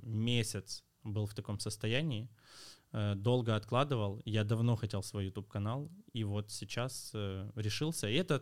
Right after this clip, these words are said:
следующее, чем я хочу заниматься. Но при этом там уже стоит в очереди ряд проектов, которые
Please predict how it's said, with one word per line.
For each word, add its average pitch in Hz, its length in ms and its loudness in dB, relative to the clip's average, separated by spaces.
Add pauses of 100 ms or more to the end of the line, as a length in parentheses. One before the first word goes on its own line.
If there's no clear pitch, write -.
следующее, 160 540 0
чем 127 160 -2
я 117 80 2
хочу 120 220 -4
заниматься. 107 340 0
Но 147 120 0
при 170 140 4
этом 220 240 2
там 190 240 4
уже 165 140 4
стоит 170 360 2
в 151 60 0
очереди 139 420 2
ряд 139 240 2
проектов, 139 440 2
которые 120 560 2